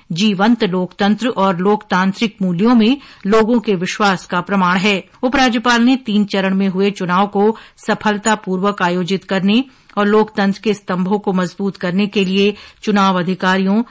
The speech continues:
जिला प्रशासन, जम्मू कश्मीर पुलिस और सुरक्षा बलों के अथक प्रयासों की सराहना की है। इधर हरियाणा विधानसभा का चुनाव प्रचार जोरों पर है। सभी राजनीतिक दलों के प्रमुख नेता रैलियां और जनसभाएं कर रहे हैं।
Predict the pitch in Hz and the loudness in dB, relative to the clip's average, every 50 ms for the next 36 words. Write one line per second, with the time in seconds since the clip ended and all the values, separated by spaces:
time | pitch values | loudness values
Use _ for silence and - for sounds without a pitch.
0 | - _ _ - 165 165 214 202 202 190 185 - 180 180 - - 202 190 190 - | -10 _ _ -8 -4 -2 0 2 2 0 0 -2 -4 -6 -4 -2 -2 -2 -2 -2
1 | - 202 208 220 208 165 185 180 180 190 180 - 190 185 - - 190 185 165 - | -2 -2 -2 -2 -2 -2 -4 -4 -4 -4 -4 -4 -6 -6 -4 -4 -4 -4 -4 -4
2 | - 190 190 220 254 - - - - - - _ - 190 190 - - 196 196 202 | -2 0 0 0 0 -2 -4 -10 -18 -20 -10 _ -4 -4 -2 -2 -4 -4 -4 -4
3 | - - 185 180 156 170 180 180 202 214 208 - 185 180 180 180 - 202 196 185 | -4 -2 -2 -2 -2 -2 -2 -2 -2 -2 -2 -4 -4 -4 -4 -4 -4 -6 -6 -6
4 | - - 196 190 - - 185 180 175 190 - - 220 202 - - 185 170 165 160 | -4 -6 -6 -6 -6 -6 -6 -4 -4 -4 -2 -2 -4 -4 -4 -4 -6 -4 -6 -6
5 | - - _ _ - - - - 196 185 147 175 165 165 175 - - 202 208 202 | -10 -14 _ _ -8 -6 -2 -2 -2 -2 -4 -6 -6 -8 -8 -8 -6 -4 -2 0
6 | 208 190 170 - - - - - - - - - - _ - 233 269 294 294 269 | 0 0 -2 -6 -10 -18 -20 -20 -20 -20 -20 -20 -12 _ -2 0 2 2 2 2
7 | 220 214 220 220 220 220 240 247 220 202 190 196 190 190 - - 208 190 202 214 | 2 2 2 2 4 2 2 2 0 0 -2 -2 -2 -4 -4 -4 -4 -2 -2 -2
8 | 208 208 196 180 - 180 180 180 180 - 185 175 - 202 190 185 170 156 165 165 | -2 -2 -4 -4 -4 -4 -4 -2 -2 -4 -6 -4 -2 -2 -2 -2 -2 -4 -6 -4
9 | 170 196 202 196 220 214 208 214 240 285 - - - - - - - 226 220 247 | -4 -4 -2 0 0 0 0 0 -2 -4 -6 -10 -20 -20 -16 -6 -4 -2 0 2
10 | 262 240 220 190 190 180 196 190 - 233 208 170 190 185 185 190 180 - 208 202 | 2 2 2 0 0 0 -2 -2 -2 -4 -2 -2 -2 -2 -2 -2 -2 -2 -4 -4
11 | - 190 175 185 185 185 - 185 180 180 175 202 185 170 170 175 185 190 190 190 | -4 -4 -4 -4 -4 -4 -4 -4 -4 -4 -2 -2 -2 -2 -2 -2 -4 -2 -2 0
12 | 196 196 202 208 - - - - - 185 185 180 160 180 190 190 185 - - 185 | 0 0 0 -2 -4 -10 -20 -8 -4 -2 -2 -2 -2 -2 -2 -2 -2 -4 -4 -6
13 | 160 160 185 180 175 - - 170 165 180 185 214 214 208 214 202 190 | -4 -4 -4 -4 -4 -6 -8 -6 -6 -2 0 2 2 2 2 0 -2